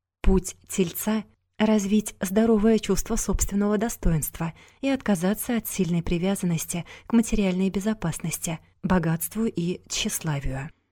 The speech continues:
Взрослый Телец – воплощение достоинства и силы, помогает нам исцелиться, пробуждая своим прикосновением. Таланты Тельца. Ключевые слова: спокойствие,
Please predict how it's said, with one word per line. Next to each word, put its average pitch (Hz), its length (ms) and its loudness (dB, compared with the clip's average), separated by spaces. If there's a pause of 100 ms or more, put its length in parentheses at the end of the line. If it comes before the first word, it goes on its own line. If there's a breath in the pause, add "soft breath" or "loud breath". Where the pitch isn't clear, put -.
(360)
Взрослый 180 500 2
Телец – 185 440 -2 (280)
воплощение 202 720 2
достоинства 196 600 -2
и 220 100 2
силы, 151 460 -2 (220 soft breath)
помогает 208 560 0
нам 190 240 -4 (100)
исцелиться, 202 920 -2 (120)
пробуждая 170 640 0
своим 160 480 -2
прикосновением. 143 1000 -6 (1000)
Таланты 214 440 0
Тельца. - 520 -4 (440)
Ключевые 202 480 0
слова: 160 440 -4 (340)
спокойствие, 180 880 -2